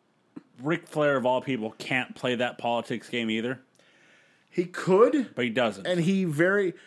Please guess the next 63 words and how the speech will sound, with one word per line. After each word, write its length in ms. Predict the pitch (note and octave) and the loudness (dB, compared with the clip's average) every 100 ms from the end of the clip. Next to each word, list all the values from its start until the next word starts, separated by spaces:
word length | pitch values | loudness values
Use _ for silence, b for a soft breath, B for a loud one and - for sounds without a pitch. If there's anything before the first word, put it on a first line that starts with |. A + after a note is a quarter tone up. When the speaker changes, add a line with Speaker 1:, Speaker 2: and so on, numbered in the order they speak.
| B | B
Speaker 2:
he 240 | - G3 D3+ | -2 0 2
has. 800 | - F3 G#3 B3 C4+ B3 - _ _ _ - D3 | 2 2 4 2 2 -2 -8 _ _ _ -8 0
Speaker 1:
Well, 120 | E3 | 2
we 120 | G3 | 4
know 140 | A3 | 4
he 60 | G3 | 4
did, 280 | D#3+ D#3 D3 | 4 2 2
like, 200 | C#3+ A2+ | -2 -2
this 180 | C#3+ - | -6 0
past 340 | E3 C#3+ - | 2 2 0
year, 160 | D#3 C3 | 2 2
with, 320 | A2+ - - C3+ | -2 -12 -18 -8
you 160 | B2+ | -4
know, 220 | A2+ A2+ A2 | -2 -4 -4
this 200 | B2 - | -6 -4
whole 200 | C3+ A#2 | -2 -2
storyline 600 | - C3+ B2 A#2+ A2+ A2 | 0 0 2 2 2 0
with 140 | G#2 - _ _ - | -2 -8 _ _ -4
him 180 | C3+ | -2
and 120 | G#2 F#2 | -2 0
Bischoff 480 | E3 - - E2+ - b b | -2 -2 -8 -10 -14 b b
to 120 | - C#3 | -2 2
get 240 | F3+ G3 - - | 2 0 -8 0
Speaker 2:
Oh, 180 | E3+ D#3+ | 4 6
that 140 | G#3+ | 6
was 60 | G3 | 4
Speaker 1:
Murdoch. 60 | G#2+ | 4
Speaker 2:
real. 220 | G3+ D#3+ | 4 4
He, 180 | D#3 E3+ - | 4 0 -2
he 100 | D#3+ | 0
got 220 | F3+ F#3+ B3 | 2 4 4
Speaker 1:
Yeah. 100 | A#3+ | 6
Speaker 2:
sued 220 | G#3+ A3 | 6 4
and 120 | D3+ | 2
sued 220 | - G3+ G3 | 2 4 4
and 80 | |
Speaker 1:
Yeah, 160 | C4+ B3+ | 4 4
Speaker 2:
counter 160 | G#3 C4 | 4 4
Speaker 1:
yeah. 120 | G#3 | 4
Speaker 2:
sued 220 | G3+ G3 | 2 0
and 140 | D#3 - B - | -2 -6 B 2
Speaker 1:
That, 280 | G3 G3 F3+ | 2 2 2
that's 320 | F#3+ E3+ - | 2 2 -2
what 200 | F3+ D#3+ | -2 0
we 80 | D3 | 2
got 240 | F3 E3 | 2 2
to 80 | C3+ | -2
hear. 320 | A#3+ B3 C#3 | 0 2 2
But 140 | D#3 D#3 | 2 2
Speaker 2:
He's 60 | |
Speaker 1:
now 260 | F#3 G#3 F3+ | 4 6 4
he's 160 | F3+ | 4
like, 180 | E3+ D3+ | 4 4
"Oh, 140 | D#3 F#3 | 4 6
I'm 300 | E3+ D#3+ D3+ | 6 4 4
now 220 | D#3 D#3+ | 4 2
part 180 | - D3+ | 2 2
of 60 | |
the 120 | D3 - | 2 0
team 160 | E3+ | 0
again. 300 | A#2+ A2 G#2+ | 2 0 0
Fuck 260 | - C#3+ G#2 | -2 -4 -4
it." 140 | E2+ | -12